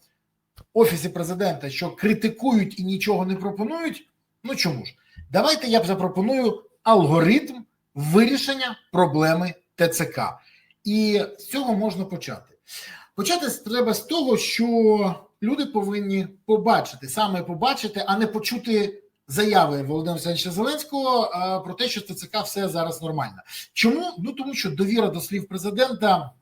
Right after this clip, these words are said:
скажімо так, на дуже низькому рівні. Особливо після його обіцянки, що будуть травневі шашлики, їх смак пам'ятає вся Україна. Обіцянки, що буде до кінця двадцять четвертого року,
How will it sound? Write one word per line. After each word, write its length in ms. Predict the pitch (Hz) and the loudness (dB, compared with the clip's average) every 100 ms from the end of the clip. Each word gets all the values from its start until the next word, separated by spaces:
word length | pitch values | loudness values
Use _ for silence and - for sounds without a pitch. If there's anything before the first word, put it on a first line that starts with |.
| _ _ _ _ _ - | _ _ _ _ _ -10
скажімо 460 | - 202 180 175 - | -2 0 0 0 2
так, 220 | - - | 2 0
на 80 | 180 | -2
дуже 200 | 208 175 | 0 0
низькому 420 | 165 - 190 190 | -2 0 4 4
рівні. 360 | 190 135 123 - - - | 4 0 -4 -10 -14 0
Особливо 520 | 214 285 277 311 220 | 2 2 0 2 2
після 320 | - 196 - | 2 -2 0
його 200 | 202 190 | 2 4
обіцянки, 520 | 190 185 208 180 - | 2 0 0 -2 -2
що 140 | 151 160 | -4 -2
будуть 240 | 156 156 | -2 -2
травневі 420 | 175 175 170 147 | -2 -2 0 -2
шашлики, 720 | 151 - - 208 262 277 269 190 | -4 -4 -2 -2 0 2 2 2
їх 160 | 185 - | -2 -4
смак 380 | 180 175 175 | 2 2 2
пам'ятає 480 | 180 170 170 170 165 | -2 -4 -2 0 0
вся 200 | 160 170 | -2 -4
Україна. 580 | 165 165 165 165 160 160 - - - | -6 -4 -2 -2 -4 -6 -14 -18 -2
Обіцянки, 640 | 226 233 277 269 233 190 170 | -2 2 2 2 0 -6 -4
що 220 | - 180 | -2 -4
буде 280 | 160 196 175 | -4 -4 -4
до 80 | |
кінця 280 | 165 180 190 | -4 -2 0
двадцять 200 | 165 170 | 0 -2
четвертого 460 | - 180 - 175 185 | -4 -6 -2 0 6
року, 540 | 190 190 - 190 190 | 6 6 6 4 2